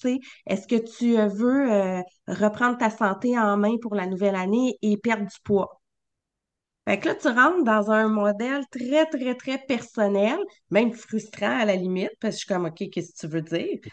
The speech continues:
Speaker 1: Là,
Speaker 2: toi,
Speaker 1: quand
Speaker 2: hein ?
Speaker 1: tu vois que c'est répétitif avec plein de monde, tu le réalises.
Speaker 2: Mhm.
Speaker 1: Ça, là, ces modèles-là intrusifs, sans vraiment connaître le client, qu'est-ce que tu penses de ça ?
Speaker 2: Ouais. Euh, écoute, c'est, c'est, c'est, c'est,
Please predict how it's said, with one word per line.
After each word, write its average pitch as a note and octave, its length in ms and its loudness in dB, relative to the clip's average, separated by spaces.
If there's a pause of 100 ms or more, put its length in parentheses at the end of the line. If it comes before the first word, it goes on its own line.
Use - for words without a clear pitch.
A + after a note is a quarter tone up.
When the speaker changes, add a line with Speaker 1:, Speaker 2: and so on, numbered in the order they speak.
Speaker 1:
Là, G2+ 100 -14
Speaker 2:
toi, G3 220 -6
Speaker 1:
quand - 80 -2
Speaker 2:
hein ? E3 80 -4
Speaker 1:
tu F3 140 -12
vois F#3 180 0
que G#3+ 160 -6
c'est F#3+ 100 -4
répétitif F#3 720 -6
avec D#3+ 240 -4
plein F3 180 -6
de E3 60 -2
monde, G3+ 240 -4
tu G3+ 80 -6
le E3+ 60 -4
réalises. F3 560 -2
Speaker 2:
Mhm. G#2 260 -4 (420)
Speaker 1:
Ça, C#4+ 140 2
là, F#3 140 0
ces F#3+ 180 -4
modèles-là G3+ 800 0
intrusifs, A#3 760 -2 (280)
sans D4+ 400 -2
vraiment A3 340 0
connaître A#3 480 -4
le G3+ 100 -4
client, G#3 380 -2 (120)
qu'est-ce C#4+ 200 -8
que A#3 80 -6
tu G#3+ 140 -14
penses F#3+ 240 -8
de E3 120 -8
ça ? E3+ 200 -14 (800)
Speaker 2:
Ouais. F#2 240 -10 (1600)
Euh, G2+ 100 -6 (480)
écoute, - 240 -4
c'est, C3+ 200 -4
c'est, - 220 -2
c'est, - 280 -2
c'est, - 440 0